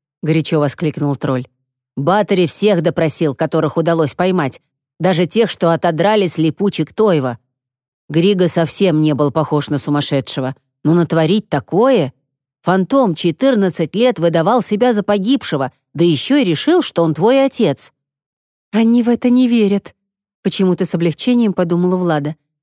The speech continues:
«Наверное, это потому, что видение, которое показал мне Григо, кроме меня никто не увидел. Что ж, тем лучше».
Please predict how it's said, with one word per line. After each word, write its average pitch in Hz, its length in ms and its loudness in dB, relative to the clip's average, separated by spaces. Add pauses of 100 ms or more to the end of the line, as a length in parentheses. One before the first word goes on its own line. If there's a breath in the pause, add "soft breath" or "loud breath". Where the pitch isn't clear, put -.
(140)
«Наверное, 247 500 2
это 226 140 0
потому, 233 420 2
что - 160 -2
видение, 226 540 2
которое 202 360 0
показал 214 440 0
мне 233 160 2
Григо, 214 420 0 (420)
кроме 247 360 2
меня 240 340 4
никто 269 400 0
не 320 160 4
увидел. 202 480 2 (640)
Что - 280 -2
ж, - 80 -8
тем 392 280 2
лучше». 247 400 0